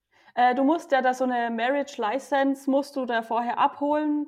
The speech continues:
Da bist, musst du das entschieden haben, weil da schreiben die das quasi alles für die Wedding Chapel drauf. Aber es ist im Endeffekt am gleichen Tag.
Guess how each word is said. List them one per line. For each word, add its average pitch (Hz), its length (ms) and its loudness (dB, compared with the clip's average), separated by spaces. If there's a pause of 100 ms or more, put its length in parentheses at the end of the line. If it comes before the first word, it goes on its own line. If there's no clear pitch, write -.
(140)
Da 208 180 0
bist, 254 280 -6
musst 262 240 -2
du 247 60 -4
das 226 140 -4
entschieden 262 400 -2
haben, 220 180 2
weil 208 140 2
da 208 120 2
schreiben 208 280 -4
die 214 80 -8
das 196 180 -6
quasi 190 300 -2
alles 190 240 -4
für 208 80 -2
die 190 120 0
Wedding 180 220 -2
Chapel 185 300 -8
drauf. 185 280 0
Aber 190 160 2
es 196 120 -4
ist 226 140 -4
im 202 80 -2
Endeffekt 208 440 -2
am 185 100 0
gleichen 165 280 -4
Tag. 156 360 -4